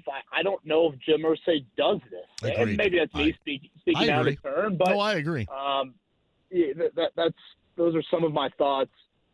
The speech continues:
Speaker 1: about all of it. Um, and, and I think it just, naturally, it's, I think, of how society has evolved a bit with these, and that some of these stories have become a little bit more prominent. And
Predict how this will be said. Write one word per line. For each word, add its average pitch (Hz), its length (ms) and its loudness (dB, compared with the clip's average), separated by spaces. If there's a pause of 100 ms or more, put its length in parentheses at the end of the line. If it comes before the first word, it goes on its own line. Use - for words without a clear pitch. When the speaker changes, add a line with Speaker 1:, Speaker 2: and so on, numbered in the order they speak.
(160)
Speaker 1:
about 139 300 0
all 139 280 2
of 123 140 -4
it. 113 240 -2 (500)
Um, - 360 -16 (120)
and, 170 160 0
and 190 100 0
I 226 80 4
think 220 200 0 (120)
it 175 160 2
just, 185 180 2 (380)
naturally, 190 560 0
it's, 156 140 0 (180)
I 151 80 -8
think, 147 160 -6
of 113 120 -6 (320)
how 139 600 2 (500)
society 147 560 0
has 135 120 -2
evolved 127 420 0
a 180 60 2
bit 180 260 2 (500)
with 160 180 0 (100)
these, 175 320 0 (320)
and 143 180 -2
that 139 240 0
some 160 100 -4
of 156 60 0
these 151 120 0
stories 156 260 2
have 131 120 -2
become 143 260 -2
a 156 40 0
little 147 180 2
bit 139 100 0
more 143 140 0
prominent. 151 560 0 (840)
And 123 400 0